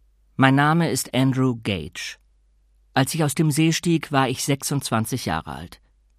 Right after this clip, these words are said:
Ich wurde mit meines Vaters Kraft geboren, doch ohne seine Müdigkeit. Mit seiner Beharrlichkeit,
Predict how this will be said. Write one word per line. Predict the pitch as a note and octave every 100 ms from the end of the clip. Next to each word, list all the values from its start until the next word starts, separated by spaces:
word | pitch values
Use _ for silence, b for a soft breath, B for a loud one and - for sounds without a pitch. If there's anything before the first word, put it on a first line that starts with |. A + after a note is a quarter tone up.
| _ _ _ _ _ _
Ich | D3 -
wurde | F#3+ G3
mit | F#3
meines | D3+ D3 C#3+
Vaters | - C#3 C#3 B2+
Kraft | - C3 - -
geboren, | A#2 C3 C3+ D#3+ F3+ b b b b
doch | D3
ohne | C3+ D3
seine | D3 C#3+ C#3+
Müdigkeit. | B2 F2 F2 - - - _ _ _ _ _ _ _
Mit | A#2+
seiner | B2 A#2+ A2
Beharrlichkeit, | A2 F#2+ G#2+ G#2+ A2+ - C3+ C#3+